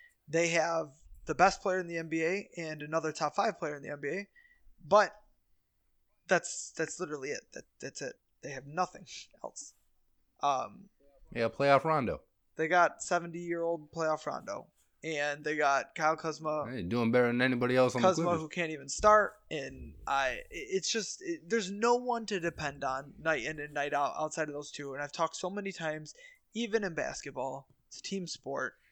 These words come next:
Speaker 1: It's why Golden State won so easily. It, I think they need more. I think the Clippers have way more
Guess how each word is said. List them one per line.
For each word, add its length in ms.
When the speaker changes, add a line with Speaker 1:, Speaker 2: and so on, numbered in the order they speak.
Speaker 1:
It's 120
why 140
Golden 240
State 280
won 180
so 220
easily. 460
It, 160
I 120
think 180
they 80
need 180
more. 280
I 80
think 120
the 60
Clippers 380
have 240
way 200
more 360